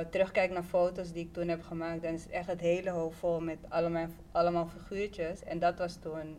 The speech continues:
ja, ik weet dan niet of je dat een trend moet noemen, maar dat was toen echt wat er gevraagd werd.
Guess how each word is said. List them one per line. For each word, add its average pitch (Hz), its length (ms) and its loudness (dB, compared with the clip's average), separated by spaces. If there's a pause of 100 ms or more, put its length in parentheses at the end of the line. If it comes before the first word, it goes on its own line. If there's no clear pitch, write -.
ja, 160 100 -2
ik 156 120 -2
weet 175 140 0
dan 170 120 0
niet 170 160 -4
of 175 100 -12
je 175 60 -8
dat 160 200 -4
een 160 140 -8
trend 160 280 -4
moet 175 180 -6
noemen, 156 260 -10 (240)
maar 175 100 -2
dat 170 160 6
was 170 160 -2
toen 165 460 -4
echt 156 380 2
wat 160 220 0
er 160 100 0
gevraagd 170 520 -4
werd. 151 200 -4